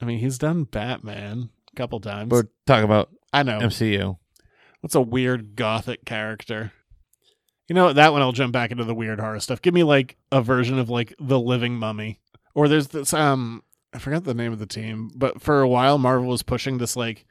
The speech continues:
Speaker 1: like, old school, like, hard, it's like, it was, like, Werewolf by Night, like, Living Mummy, Dracula, all those. They were, like, teamed up as, like, this, like, superhero, like, horror team.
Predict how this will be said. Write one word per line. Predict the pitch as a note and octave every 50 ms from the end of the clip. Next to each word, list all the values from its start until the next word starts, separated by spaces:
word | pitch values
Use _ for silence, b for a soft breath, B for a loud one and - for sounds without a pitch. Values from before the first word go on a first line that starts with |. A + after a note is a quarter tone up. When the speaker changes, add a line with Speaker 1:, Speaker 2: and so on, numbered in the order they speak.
| _ -
Speaker 1:
like, | C3 C3 A#2 - -
old | C3+ C3 C3+ C#3 A#2+
school, | - - - C#3 C3 B2+ B2+ B2
like, | A#2+ A#2 A2 -
hard, | - - B2 A#2 A#2+ B2 B2 -
it's | - C#3 A#2+ -
like, | C3 A#2+ A2+ -
it | - -
was, | C3+ C3+ B2 A2
like, | A#2+ A2+ A2
Werewolf | B2 B2 A#2+ A#2 A#2 A2 G2+
by | - A2+ A#2+
Night, | A2+ A2 A2 G#2+ A2 G#2+
like, | A2 A2 G#2
Living | - A2+ G#2+ A2 G#2+ A2
Mummy, | G#2 G2+ G#2 G#2+ G#2+
Dracula, | G2+ A2+ G2 G#2 - - A#2 A2
all | G#2+ A2
those. | A2 A2+ G#2 G#2+ - - -
They | C#3 B2+ B2+
were, | B2 B2 B2
like, | A#2 A2+ A2 - -
teamed | - - - C#3+ B2+ B2 A#2
up | A#2 A2+ G#2+
as, | B2 G#2+
like, | A#2+ A#2 - - _
this, | - B2 A#2 -
like, | B2+ A#2+ A#2 A2+ - - - -
superhero, | - - - - D3+ C#3+ - C#3 C3 B2+ B2 A#2 A#2 A#2 A#2+ A#2 A#2+ A#2+ A2+ A2+ - - B2+ B2 A#2+ A#2 A2+ A2+ A2+ A2 A2 A2 A2 A2+ A2+ -
like, | A#2+ A#2+ A2 -
horror | - - B2+ A#2 A2 G#2+ G#2+ G#2+
team. | G2+ - A2 G#2+ G#2+ G#2+ A2